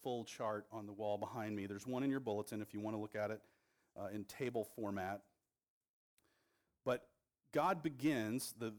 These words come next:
verse after the two verses I just read, he establishes this weekly rhythm of rest days where you're not allowed to work. It's a holiday, it's a holy day, it's a day of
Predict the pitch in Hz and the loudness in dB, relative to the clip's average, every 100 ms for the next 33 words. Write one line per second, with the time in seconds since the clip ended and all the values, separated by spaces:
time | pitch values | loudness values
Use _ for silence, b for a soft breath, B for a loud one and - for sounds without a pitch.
0 | 104 139 170 - - 135 156 - 127 120 | 2 4 4 0 -2 -2 0 0 0 0
1 | - 131 123 120 120 110 107 120 117 117 | 0 0 2 0 0 -2 0 -2 -2 0
2 | 113 104 95 107 117 - 120 123 - - | 2 4 2 -2 -8 -8 -6 -6 -4 -6
3 | - 135 127 151 143 151 135 131 127 - | 0 2 4 2 2 0 -2 -2 -2 -4
4 | 110 120 175 190 170 165 143 104 123 131 | -8 -4 -2 -2 0 2 2 2 4 4
5 | 107 95 104 - b b b b 117 107 | 0 -4 -6 -10 b b b b -2 -2
6 | 104 113 131 - - - 104 110 101 92 | -2 2 2 0 -6 -10 -6 0 0 -2
7 | 92 - 98 107 107 113 120 127 123 113 | -8 -10 -6 -2 0 2 4 4 4 2
8 | 113 113 107 104 107 - _ _ _ - | 0 0 -2 -2 -4 -16 _ _ _ -10
9 | 110 123 110 - - 180 175 127 104 95 | -6 -4 -6 -6 0 4 6 4 2 -2
10 | 85 107 117 120 110 101 - 185 156 110 | -6 -10 -6 0 0 0 2 4 4 0
11 | 98 90 87 90 113 - 107 110 113 120 | -4 -6 -8 -12 -14 -12 -8 0 2 2
12 | 123 117 | 2 -2